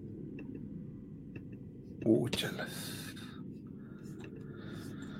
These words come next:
Hmm. No puedo salvarla, a ver si hay más. A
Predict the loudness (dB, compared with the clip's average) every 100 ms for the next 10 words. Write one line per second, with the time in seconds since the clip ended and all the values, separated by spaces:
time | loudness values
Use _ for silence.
0 | -4 -4 -4 -6 -6 -4 -4 8 12 12
1 | 12 8 6 0 0 0 -2 -2 -2 -2
2 | -2 -4 -6 -6 -6 -6 -6 4 8 10
3 | 10 12 12 12 10 10 10 10 8 6
4 | 6 6 6 6 6 6 6 6 6 2
5 | 2